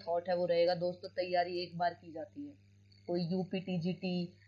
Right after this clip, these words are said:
डीट्रिपल एसबी, केवीएस, एनवीएस, इन सब के लिए तैयारियां अलग-अलग नहीं होती है। फिजिकल एजुकेशन का केवल एक ही सिला-, सिलेबस है,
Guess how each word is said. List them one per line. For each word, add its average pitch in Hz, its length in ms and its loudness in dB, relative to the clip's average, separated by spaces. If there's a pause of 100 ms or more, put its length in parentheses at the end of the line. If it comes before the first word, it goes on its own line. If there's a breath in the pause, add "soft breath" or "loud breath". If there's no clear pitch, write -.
डीट्रिपल 180 500 2
एसबी, 175 380 0
केवीएस, 180 560 0
एनवीएस, 175 360 -2
इन 180 100 -8
सब 175 240 -4
के 185 60 -6
लिए 180 120 -2
तैयारियां 175 520 0
अलग-अलग 170 440 -2
नहीं 165 180 -12
होती 165 200 -14
है। 240 80 -12
फिजिकल 185 400 0
एजुकेशन 175 460 -4
का 180 80 0
केवल 180 340 2
एक 175 160 0
ही 185 60 -8
सिला-, 170 420 -2
सिलेबस 170 460 0
है, 240 140 0